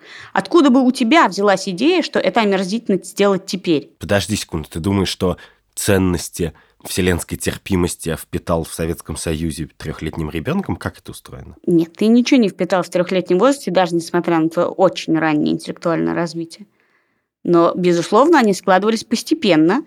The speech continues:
Speaker 1: благодаря тому, что в Америке нет границ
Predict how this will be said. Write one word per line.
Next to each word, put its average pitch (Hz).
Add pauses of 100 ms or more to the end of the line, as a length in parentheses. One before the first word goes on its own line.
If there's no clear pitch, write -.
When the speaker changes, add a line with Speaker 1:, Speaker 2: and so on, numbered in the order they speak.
(160)
Speaker 1:
благодаря 190
тому, 175 (260)
что -
в 185
Америке 208 (380)
нет 214
границ 180